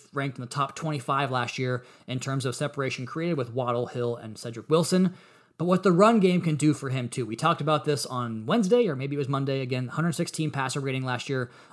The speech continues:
on play action. There's a clip of him out there throwing off of play action pass, and man, there are some impressive, impressive looking whip, whips of the football, just quick trigger shots that he puts in the breadbasket. And I also think about improved pass pro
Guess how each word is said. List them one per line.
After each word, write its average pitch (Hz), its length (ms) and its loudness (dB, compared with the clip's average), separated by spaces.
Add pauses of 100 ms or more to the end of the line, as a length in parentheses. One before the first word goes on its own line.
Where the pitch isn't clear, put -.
on 180 200 4
play 170 220 2
action. 139 460 0 (220)
There's 147 160 2
a 139 60 4
clip - 280 6
of 202 120 4
him 165 140 0
out 143 180 2
there 147 120 0
throwing 147 380 -2
off 143 260 0
of 127 160 -6
play 165 240 0
action 147 320 -2
pass, 131 360 0
and 131 100 -4
man, 147 280 0 (340)
there 180 120 6
are 175 80 8
some 147 200 0
impressive, 131 640 -2
impressive 135 480 -4
looking 127 220 -6
whip, - 240 0 (440)
whips 160 320 2
of 127 160 -4
the 120 100 -4
football, 131 540 0 (140)
just - 240 -6
quick 190 240 2
trigger 165 260 0
shots 156 320 0
that 120 120 -8
he 160 140 2
puts 151 300 -2
in 131 140 -4
the 113 80 -8
breadbasket. 127 760 0 (500)
And 156 140 2
I 165 60 4
also 233 200 4
think 190 200 2
about 170 280 4
improved 175 400 4
pass 208 280 0
pro 143 400 2